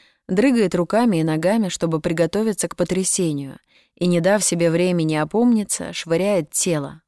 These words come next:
ловкое, сильное, подтянутое, несмотря на страсть к выпивке,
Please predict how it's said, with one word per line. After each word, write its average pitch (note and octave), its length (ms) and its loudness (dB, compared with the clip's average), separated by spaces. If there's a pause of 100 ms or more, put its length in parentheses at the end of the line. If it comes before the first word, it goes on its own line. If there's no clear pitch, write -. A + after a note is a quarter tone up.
ловкое, D#3+ 560 -2
сильное, D#3+ 640 -4
подтянутое, E3+ 760 -2
несмотря D#3 500 -2
на D#3 100 -2
страсть - 360 -4
к - 100 -12
выпивке, D#3 560 -6